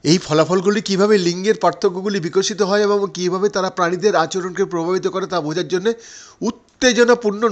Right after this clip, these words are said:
নতুন পথ খুলে দিয়েছে, বলছেন ডক্টর আর্গুয়ালো। অধ্যয়নের প্রভাবগুলি মাছিদের আকর্ষণীয় জগতের বাইরেও প্রসারিত।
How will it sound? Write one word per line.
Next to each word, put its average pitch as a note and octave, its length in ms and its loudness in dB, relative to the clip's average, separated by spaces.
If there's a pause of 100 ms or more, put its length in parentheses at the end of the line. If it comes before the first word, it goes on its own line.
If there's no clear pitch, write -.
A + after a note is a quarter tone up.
নতুন G3+ 260 -4 (140)
পথ D#3+ 180 0 (100)
খুলে C#3+ 180 -2
দিয়েছে, C3 320 -4 (160)
বলছেন C#3 360 -4
ডক্টর B2+ 380 -8 (680)
আর্গুয়ালো। C3+ 500 2 (340)
অধ্যয়নের A#3+ 480 4 (240)
প্রভাবগুলি F#3+ 540 4 (480)
মাছিদের E3 520 0 (160)
আকর্ষণীয় A#3 760 0
জগতের F3 420 0
বাইরেও C#3 320 0 (120)
প্রসারিত। C3 460 -6